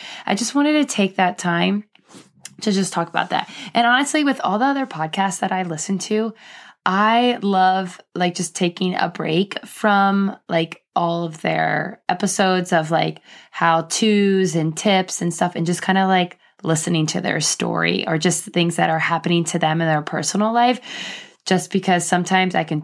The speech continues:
totally relate with that. Or I was like, "Ooh, I was there once," and,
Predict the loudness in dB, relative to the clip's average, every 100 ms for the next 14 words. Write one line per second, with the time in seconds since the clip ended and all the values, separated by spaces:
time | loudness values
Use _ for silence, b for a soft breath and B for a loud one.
0 | -2 0 2 2 2 2 2 0 -2 0
1 | 2 4 4 2 0 -4 0 0 4 2
2 | 2 0 0 -2 0 0 2 0 -4 -4
3 | -2 0 2 0 -2 -8